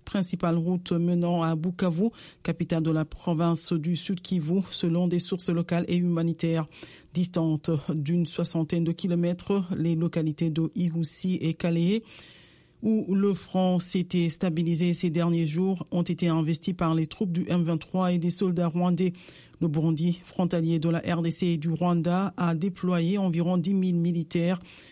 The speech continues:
dans le Sud Kivu. « Celui qui va nous attaquer, nous allons l'attaquer », a déclaré le président du Burundi, Évariste Ndayishimiye.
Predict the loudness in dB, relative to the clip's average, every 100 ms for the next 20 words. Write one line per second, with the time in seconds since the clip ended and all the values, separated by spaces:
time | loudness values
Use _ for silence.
0 | -12 -2 2 2 0 -2 -2 -2 0 0
1 | -2 -4 -2 0 0 -2 -2 -2 0 0
2 | 0 -2 -2 0 -2 -4 -20 -8 -2 2
3 | 2 2 0 0 0 0 0 0 -2 0
4 | -2 0 0 0 2 0 0 -2 -2 0
5 | 0 0 -2 0 0 0 -2 -2 -2 0
6 | 0 -2 -2 -2 0 0 0 0 0 0